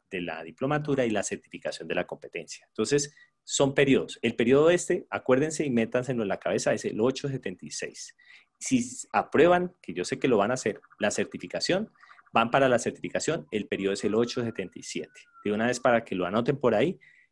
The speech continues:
que va a haber un nuevo periodo para los que pasen con más de cuatrocientos puntos. ¿Listo?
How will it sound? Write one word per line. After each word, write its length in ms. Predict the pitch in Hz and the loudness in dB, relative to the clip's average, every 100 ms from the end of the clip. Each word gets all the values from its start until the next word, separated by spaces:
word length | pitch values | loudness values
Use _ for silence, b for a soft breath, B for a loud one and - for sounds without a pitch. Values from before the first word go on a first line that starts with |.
| _ | _
que 220 | - 104 | -2 2
va 120 | 98 120 | 4 6
a 40 | |
haber 240 | 147 156 | 6 4
un 140 | 156 151 | 2 2
nuevo 240 | 147 143 | 4 4
periodo 420 | 139 107 110 120 | 4 4 4 2
para 180 | 123 104 | 2 0
los 140 | 98 - | 0 -4
que 100 | - | -4
pasen 280 | 95 113 110 | -2 -2 -6
con 140 | 98 | -6
más 120 | 85 | -6
de 120 | 101 | -8
cuatrocientos 560 | - 98 - - - - | -8 -8 -10 -18 -18 -20
puntos. 500 | _ _ _ - - - | _ _ _ -20 -18 -10
¿Listo? 340 | 104 - | -8 -6